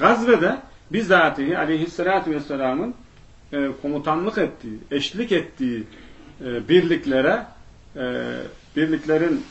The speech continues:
girdiği savaşlara, çatışmalara gazve deniliyor. Evet. Aleyhissalatu vesselam işte bu aşamada, e, silahlı birlikler gönderiyor.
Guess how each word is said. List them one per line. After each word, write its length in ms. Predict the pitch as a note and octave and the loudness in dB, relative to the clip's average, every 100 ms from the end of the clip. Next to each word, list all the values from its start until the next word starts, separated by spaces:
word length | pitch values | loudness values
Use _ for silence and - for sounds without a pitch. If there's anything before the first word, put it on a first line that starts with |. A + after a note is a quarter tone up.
| - - - | -18 -12 0
girdiği 540 | E3+ B2+ C3 C3 D#3 G#3+ - - - - | 2 2 0 2 0 -4 -12 -20 -18 -2
savaşlara, 720 | D#3 D#3+ - B2+ A#2 D#3+ A3 - - - - - - - - - - - - | 2 2 0 -4 -2 -2 -4 -14 -20 -20 -20 -20 -20 -20 -20 -20 -20 -20 -2
çatışmalara 680 | G3 G3 E3 D#3 C#3 D#3 G3 | 0 0 -2 -4 -4 0 2
gazve 360 | D#3 B2+ C#3+ | 2 2 2
deniliyor. 400 | B2 A2 G2 G2 F#2+ - - - - - - - - | 2 -2 -6 -10 -14 -20 -20 -20 -20 -20 -20 -20 -20
Evet. 100 | G#2 - - - - - | -20 -20 -20 -20 -20 -4
Aleyhissalatu 480 | F#3 A3+ A3 B3 G#3+ | 0 0 2 2 4
vesselam 460 | G3 - D#3 A3+ F3 | 2 2 0 0 -2
işte 260 | - E3 | -4 -2
bu 260 | G3 F#3+ B2 - - - | 0 0 -2 -10 -14 -4
aşamada, 720 | F3 D3+ C3 B2 F3 F#3+ - - - - | -4 -2 -2 0 0 -2 -8 -20 -20 -12
e, 280 | C#3 C3 B2 | -6 -4 -4
silahlı 540 | - F3 D3+ D#3+ D3 | -4 -2 -2 -4 -4
birlikler 520 | D3+ C#3 C#3+ D3+ D#3 | -4 -2 -2 0 2
gönderiyor. 600 | B2+ C3 B2 B2 D3 G#3 | 2 2 2 2 2 0